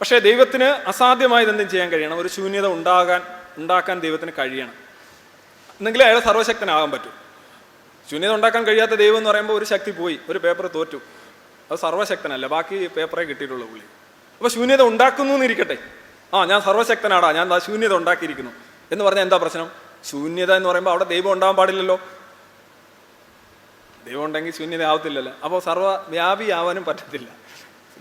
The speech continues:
ഇതൊക്കെ ചുമ്മാ ഒന്നും ചിന്തിക്കാതെ വാരി വാരി ഇങ്ങനെ അടിച്ചു വിടുന്ന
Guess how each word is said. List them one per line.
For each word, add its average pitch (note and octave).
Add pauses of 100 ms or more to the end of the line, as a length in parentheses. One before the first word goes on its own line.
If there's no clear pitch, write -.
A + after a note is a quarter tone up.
(140)
ഇതൊക്കെ A3
ചുമ്മാ G3+
ഒന്നും G#3
ചിന്തിക്കാതെ F3
വാരി D#3
വാരി D#3+
ഇങ്ങനെ D3
അടിച്ചു C#3+
വിടുന്ന C3+